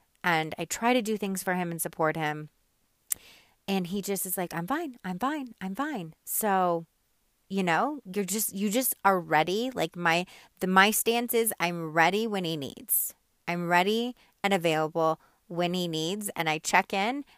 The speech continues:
and that's all I can do as a partner. But I have to also trust who this person is and not put him down and not think he needs to be doing less, because I think if he does not accomplish this dream, he will be devastated.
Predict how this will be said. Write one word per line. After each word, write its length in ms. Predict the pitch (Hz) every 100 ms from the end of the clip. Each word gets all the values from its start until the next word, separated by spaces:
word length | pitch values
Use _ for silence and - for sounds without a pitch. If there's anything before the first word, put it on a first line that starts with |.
| -
and 140 | 180
that's 200 | 160 165 - -
all 160 | 170
I 80 | 170
can 140 | -
do 120 | 165 160
as 120 | 156
a 40 |
partner. 500 | 151 143 120 127 113 - - -
But 80 |
I 40 | 165
have 220 | 165 175
to 80 | -
also 280 | 185 175 180
trust 760 | - - 151 196 254 - - _ _
who 180 | - 190
this 160 | 175 170
person 400 | - 156 - 156
is 360 | 151 185 214 196
and 140 | 175
not 220 | 160 156 -
put 120 | 190
him 120 | 160
down 380 | 151 139 139 143
and 160 | 165 156
not 220 | 170 160
think 160 | 190 -
he 100 | 165
needs 200 | 156 -
to 40 |
be 100 | 156
doing 280 | 147 139 143
less, 400 | 139 127 - - - - _ _ -
because 720 | 202 - 165 151 156 - - _ _ _ _ -
I 380 | 180 220 196 165
think 400 | - 156 147 -
if 120 | 175
he 100 | -
does 160 | 165 165
not 180 | 165 143
accomplish 400 | 151 156 160 151
this 180 | 151 147
dream, 360 | - 156 170
he 160 | 180 180
will 120 | 151
be 120 | 147
devastated. 760 | 139 123 - - - - -